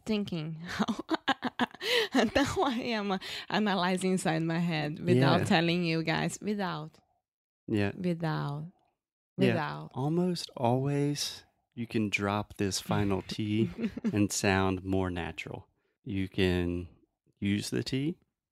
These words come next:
Speaker 2: or you can do without it. Without it.
Speaker 1: <laughs>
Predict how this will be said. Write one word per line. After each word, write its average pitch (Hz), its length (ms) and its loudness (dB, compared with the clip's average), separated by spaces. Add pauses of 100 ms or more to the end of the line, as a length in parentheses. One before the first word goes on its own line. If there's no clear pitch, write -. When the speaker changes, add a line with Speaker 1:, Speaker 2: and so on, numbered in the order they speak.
Speaker 2:
or 127 180 4
you 131 100 0
can 139 160 0
do 127 200 2
without 143 360 0
it. - 140 -6 (540)
Without 127 380 0
it. 101 140 -6 (440)
Speaker 1:
<laughs> 262 140 6